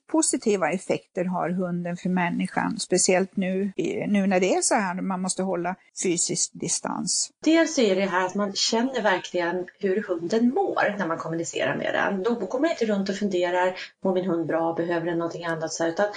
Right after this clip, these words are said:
Speaker 2: man ser ju lite grann, man är ju lite mer i samförstånd och, och förstår varandra bättre. Och på så sätt så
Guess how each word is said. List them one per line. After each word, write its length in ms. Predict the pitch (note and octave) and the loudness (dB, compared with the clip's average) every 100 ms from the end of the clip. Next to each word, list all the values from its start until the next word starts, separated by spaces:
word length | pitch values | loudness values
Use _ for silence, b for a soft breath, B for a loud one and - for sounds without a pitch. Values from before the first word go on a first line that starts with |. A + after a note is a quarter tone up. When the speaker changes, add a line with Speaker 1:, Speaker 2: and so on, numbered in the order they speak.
| B - | B -4
Speaker 2:
man 100 | F#4 | -4
ser 420 | - - - D4+ | -4 -6 -4 0
ju 100 | G4+ | 2
lite 140 | E4 G3 | 2 2
grann, 100 | F#3+ | 2
man 120 | C#4 | 2
är 140 | C#4 G3+ | 2 2
ju 120 | A3 | 2
lite 300 | F#4 - F#3+ | 0 0 -2
mer 120 | F3+ | -2
i 60 | E3 | -2
samförstånd 840 | - F#3+ E3 E3+ - F3+ F3 F3 F3 | 0 0 -2 -6 -2 -2 0 -2 0
och, 320 | E3+ E3 E3 B B B | 2 4 2 B B B
och 280 | F3+ F3+ - | 2 2 2
förstår 480 | C4+ - C4+ G4 - | 2 2 4 2 2
varandra 460 | F#3 E3+ D3+ D#3 D#3 | 0 0 -2 -2 0
bättre. 460 | - - - - - F#3 A#3 B B B - | 0 -4 -6 -2 2 2 0 B B B 2
Och 260 | G#3 G3+ G#3 G#3 G#3 - | 4 6 6 4 0 -4
på 60 | |
så 240 | B3 E4+ F4+ | 0 0 0
sätt 320 | A3+ F#3+ - | 0 -2 -2
så 500 | - G3+ F#3 F#3+ | -4 -2 0 2